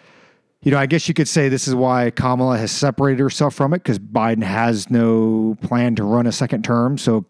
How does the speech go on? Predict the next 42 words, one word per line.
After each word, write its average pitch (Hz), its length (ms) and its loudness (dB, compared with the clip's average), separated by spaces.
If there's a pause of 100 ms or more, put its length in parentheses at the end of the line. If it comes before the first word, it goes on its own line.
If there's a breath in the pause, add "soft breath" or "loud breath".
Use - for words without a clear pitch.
(120)
Kamala 113 380 -2
steps - 340 -4
back, 175 480 -4
says, 104 160 -6
"Hey, 123 240 0
I 110 220 0
had 120 160 0
nothing 135 160 -2
to 127 80 0
do 135 40 4
with 135 100 2
that. 139 120 0
I 123 140 0
wasn't," 127 340 0
which 214 160 0
she - 180 -2
could, - 240 -4
she - 140 0
could - 160 -4
play 170 200 0
that 113 180 -2
card. 110 380 -2 (340 soft breath)
"Hey, 131 220 2 (380 loud breath)
he 156 120 4
was 190 140 2
the 151 80 0
president. 170 500 2
I 135 140 2
advised 135 400 0
against 139 380 0
it. 156 260 -2
Uh, 123 180 0
he's 127 200 0
the 127 60 0
president. 123 420 0
He 117 80 0
makes 123 260 0
a - 20 -8
decision. 113 440 0
They 110 120 2
go 104 140 2
forward." 113 500 0